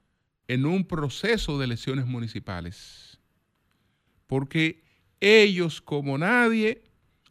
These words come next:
sufren la consecuencia del desorden municipal. El que vive habitualmente en desorden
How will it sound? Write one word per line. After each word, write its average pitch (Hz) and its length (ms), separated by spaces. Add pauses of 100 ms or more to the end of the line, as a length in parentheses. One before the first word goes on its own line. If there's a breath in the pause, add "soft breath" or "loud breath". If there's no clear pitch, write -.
(120)
sufren 175 640
la 156 120
consecuencia 196 1000 (280 soft breath)
del 127 280
desorden 143 680
municipal. 104 760 (1040)
El 151 220
que 175 160
vive 233 360
habitualmente 208 800
en 202 140
desorden 180 720